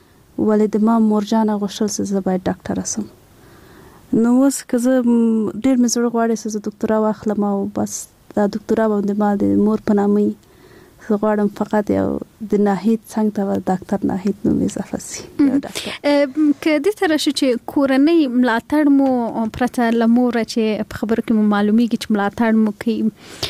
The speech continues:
Speaker 2: همیشه مو ملاتړ کړی دی. ام، نور غړي هم در سره دي، اه، کاروبار کې در سره مرسته کوي که نه یوازې تا تشویقي؟
Speaker 1: څه رقم چې ما تاسو ته وویل چې زه محصله وم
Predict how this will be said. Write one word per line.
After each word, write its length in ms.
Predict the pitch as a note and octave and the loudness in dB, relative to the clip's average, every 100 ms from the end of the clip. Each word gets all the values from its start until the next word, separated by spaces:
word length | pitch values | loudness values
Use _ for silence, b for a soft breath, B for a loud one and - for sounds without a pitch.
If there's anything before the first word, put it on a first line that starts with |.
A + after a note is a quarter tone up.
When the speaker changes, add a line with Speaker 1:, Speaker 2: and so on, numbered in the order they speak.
| B | B
Speaker 2:
همیشه 400 | G#3+ A3 A#3 C4 | 0 2 2 2
مو 180 | A#3+ A3+ | 2 2
ملاتړ 420 | A3+ A3 G#3 A#3+ A#3 - | 2 0 0 -2 -2 0
کړی 180 | A3+ A3+ | 0 0
دی. 140 | A3 - B B B B - | -2 -6 B B B B -2
ام، 320 | A3+ G#3+ G#3 - - - | 2 2 0 -4 -20 -8
نور 360 | A#3 C4+ C#4+ D#4+ | 2 4 4 4
غړي 400 | C#4+ B3+ C#4+ C#4 B3+ | 2 0 0 2 2
هم 160 | C#4 C4 | 2 2
در 120 | B3 | 0
سره 360 | - B3+ B3 | -2 0 2
دي، 480 | C4 C4 B3+ B3 A3 | 2 2 2 2 -2
اه، 180 | A3+ A3 | -4 -4
کاروبار 440 | G#3+ A#3+ A#3 B3 B3 | -4 -2 0 0 -2
کې 160 | - | -2
در 80 | A#3 | -2
سره 240 | A#3 B3 A#3 | -2 2 2
مرسته 440 | A#3 B3 - A#3+ | 2 0 -2 -4
کوي 480 | - A#3+ A#3 A#3 A3+ | 0 0 2 0 0
که 100 | - | -2
نه 480 | A3 A3 G#3+ G3 F#3+ G3 | 0 0 0 -2 -4 -4
یوازې 640 | G3+ G#3 G#3 G3+ G#3+ G#3+ G#3+ | -2 2 2 0 0 0 -2
تا 100 | A#3+ | -2
تشویقي؟ 580 | G#3 A3 - - - E3+ - B B B B B B _ _ - - | -2 -4 -6 -6 -4 -4 -6 B B B B B B _ _ -20 -8
Speaker 1:
څه 100 | - | -2
رقم 220 | C4+ C4+ | 0 2
چې 140 | B3 B3 | 0 2
ما 120 | B3 | 0
تاسو 320 | B3 A#3 - | 2 -2 0
ته 60 | A#3 | 0
وویل 300 | A#3 G#3+ G#3 | 2 2 0
چې 180 | - | -2
زه 380 | G3+ G#3+ G#3+ G#3 - - - - - A#3+ | -4 0 0 0 -4 -14 -12 -10 -8 -2
محصله 460 | G3+ G3 - A#3 A3+ | 0 0 0 2 2
وم 220 | B3 | 2